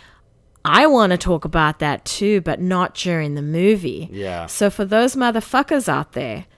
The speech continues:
Speaker 1: who I was very reasonable with, just gave them a look and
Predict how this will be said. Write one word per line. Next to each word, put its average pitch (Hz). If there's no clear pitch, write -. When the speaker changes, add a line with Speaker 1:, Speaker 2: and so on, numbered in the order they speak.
Speaker 1:
who 180
I 185
was 185
very 208
reasonable 196
with, 139
just 214
gave 214
them 214
a 202
look 190
and 175